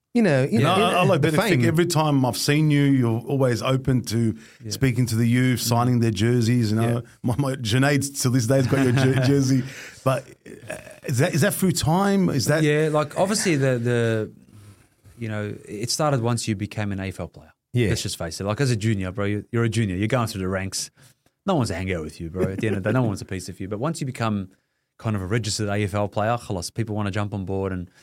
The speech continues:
Speaker 3: and be, and you know what? Alhamdulillah, like, I, I never took advantage of that. I, I, I done my best. And this is obviously through my upbringing. Just as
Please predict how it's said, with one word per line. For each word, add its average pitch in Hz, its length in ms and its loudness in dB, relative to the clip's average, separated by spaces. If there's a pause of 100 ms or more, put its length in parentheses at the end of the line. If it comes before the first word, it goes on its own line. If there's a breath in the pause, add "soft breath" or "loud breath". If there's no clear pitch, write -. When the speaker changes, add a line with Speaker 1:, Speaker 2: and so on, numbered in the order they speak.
(240 soft breath)
Speaker 3:
and 113 100 -4
be, 110 120 -2
and 135 140 0
you 180 60 0
know 175 120 0
what? 180 260 0 (720)
Alhamdulillah, 120 420 2
like, 120 200 0
I, 143 260 2
I - 20 4
never 147 300 2
took 127 260 -4
advantage 117 460 -2
of 110 140 -4
that. 120 300 -2
I, 107 320 -2
I, 107 220 -2 (100)
I 110 40 -2
done 123 240 0
my 113 120 0
best. 107 380 -2
And 117 160 0
this 147 160 -2
is 127 80 -4
obviously 110 320 -2
through 110 260 -6
my 104 100 -4
upbringing. 98 480 -6
Just 120 280 -4 (680)
as 117 220 -2